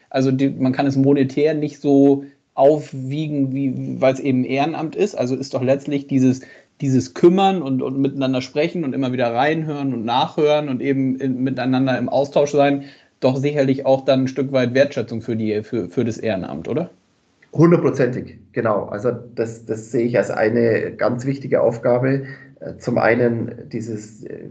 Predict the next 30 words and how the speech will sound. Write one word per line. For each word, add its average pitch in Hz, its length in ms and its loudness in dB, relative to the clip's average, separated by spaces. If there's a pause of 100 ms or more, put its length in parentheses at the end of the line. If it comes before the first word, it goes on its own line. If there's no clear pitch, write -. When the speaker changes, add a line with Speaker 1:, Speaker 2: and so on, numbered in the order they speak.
Speaker 2:
Kümmern, 156 480 0
äh, 117 340 0
wirklich 120 320 -4
auch, 110 300 -4
äh, - 380 -6
verstehen, 139 400 0
wo 139 80 4
drückt 156 280 0
der 143 60 0
Schuh 156 280 2
an 143 180 0
der - 100 2
einen 147 240 0
oder 143 200 0
anderen 143 180 0
Stelle. 147 340 0 (300)
Und 120 180 -2
die 135 60 2
mögen 127 240 4
natürlich 135 320 0
auch 120 180 0
auf, - 380 -2
auf - 680 -12 (220)
dann 113 160 2
Vereinsebene 143 760 4
ganz 131 220 0
andere 143 260 2
sein 135 300 -2
wie 135 180 2
auf 117 380 -2